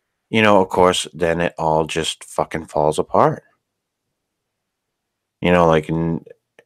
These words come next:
obviously, like, for the most part, nothing he said was gonna happen happened.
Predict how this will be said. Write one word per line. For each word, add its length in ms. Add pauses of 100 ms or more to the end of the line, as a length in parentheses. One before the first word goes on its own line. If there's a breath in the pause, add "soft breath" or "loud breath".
(460)
obviously, 600
like, 260 (240)
for 140
the 60
most 300
part, 240
nothing 480
he 140
said 260
was 140
gonna 180
happen 380
happened. 460